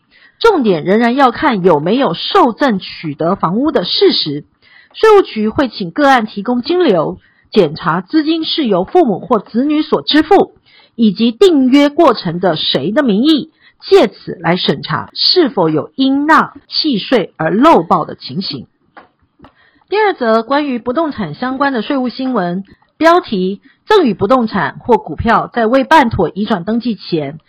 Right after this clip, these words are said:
或过户前得撤回赠与税申报。财政部台北国税局表示，纳税义务人赠与不动产或股票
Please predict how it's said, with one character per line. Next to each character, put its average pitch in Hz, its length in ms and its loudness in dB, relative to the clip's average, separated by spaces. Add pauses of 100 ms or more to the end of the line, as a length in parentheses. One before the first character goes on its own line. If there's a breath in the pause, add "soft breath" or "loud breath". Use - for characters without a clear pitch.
(160)
或 294 320 4
过 320 220 2
户 226 160 0
前 165 480 -6
得 175 200 2
撤 359 300 2
回 165 240 -2
赠 190 240 -4
与 135 60 -12
税 165 200 -4
申 185 220 -4
报。 226 300 2 (460 loud breath)
财 294 100 0
政 392 180 2
部 359 220 4
台 226 180 0
北 240 120 2
国 202 140 0
税 302 140 -2
局 214 120 -6
表 - 180 -4
示， - 400 -6 (280 soft breath)
纳 415 140 4
税 370 140 6
义 349 60 4
务 311 100 4
人 196 280 2
赠 262 220 -2
与 175 80 -2
不 - 160 -4
动 214 200 2
产 139 240 -8
或 202 160 -2
股 - 160 -8
票 - 360 0